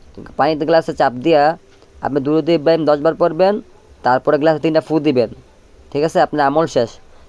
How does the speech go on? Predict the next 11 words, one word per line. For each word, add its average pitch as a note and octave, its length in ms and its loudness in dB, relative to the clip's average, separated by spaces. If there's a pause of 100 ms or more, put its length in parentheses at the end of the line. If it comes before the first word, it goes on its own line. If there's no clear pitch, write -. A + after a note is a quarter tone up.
(160)
সাথে D3 200 -2
সাথে D#3+ 240 2
রোগীকে D#3 300 0
বলবেন, E3 320 2
"এই D#3 60 4
পানিটা D3 240 0
খান B2 240 -2
এখন A#2+ 220 -2
আপনি", G#2+ 260 -6 (680)
ঠিক C3+ 100 -4
আছে? D#3 360 0